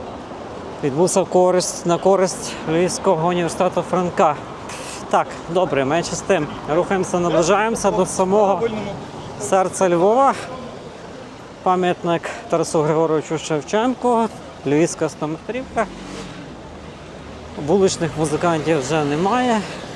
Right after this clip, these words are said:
Лише поодинокі перехожі, таксі і львівські трамвайчики.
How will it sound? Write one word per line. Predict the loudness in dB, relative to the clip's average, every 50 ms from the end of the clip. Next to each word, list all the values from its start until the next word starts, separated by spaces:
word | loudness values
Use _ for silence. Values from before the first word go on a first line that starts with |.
| -12 -12 -12 -12 -12 -12 -12 -12 -12 -12 -12 -12 -12 -12 -12 -8 -2
Лише | 0 0 2 4 4 2 2
поодинокі | 2 4 4 4 4 4 4 4 4 4 2 2 0 0 0
перехожі, | 2 2 2 2 2 0 2 4 4 4 4 2
таксі | 0 0 -2 -2 -2 -4 -4 -2 0 0 0 -2 -6 -8 -6 -2
і | 2 2 4 4
львівські | 4 4 4 4 4 2 -2 -2 -2 0
трамвайчики. | 0 2 2 2 2 2 2 2 2 2 2 -2 -4 -2 -2 -2